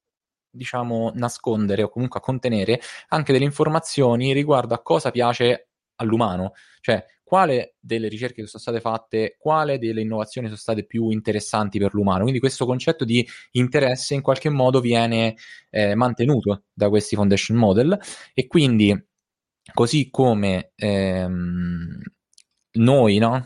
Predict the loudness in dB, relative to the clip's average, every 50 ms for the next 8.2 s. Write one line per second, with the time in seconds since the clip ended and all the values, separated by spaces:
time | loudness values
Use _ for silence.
0 | -4 0 0 0 2 2 0 0 0 0 0 2 2 2 0 0 0 0 2 2
1 | 0 -2 -6 -12 -20 -20 -20 _ -2 0 0 2 0 2 2 2 2 2 0 -2
2 | -2 -2 -2 -2 -2 -2 -4 -6 -4 -2 -2 -4 -4 -8 -8 -8 -10 -10 -8 -8
3 | -8 -8 -6 -8 -10 -10 -10 -8 -8 -6 -4 -6 -6 -6 -6 -8 -4 -4 -2 -2
4 | -2 -4 -4 -2 0 0 0 0 -4 -8 -14 -12 -6 -4 -2 -2 0 0 -2 -2
5 | -2 -6 -4 -4 -4 -2 -2 0 0 2 2 4 2 2 0 -2 -6 -8 -8 -6
6 | -4 -2 0 0 0 0 0 0 2 2 2 0 0 -2 -2 -4 -6 -6 -8 -14
7 | -20 -20 -14 _ -10 -8 -6 -4 -2 -2 -2 -2 -2 -2 0 0 2 2 2 2
8 | 0 0 -2 -6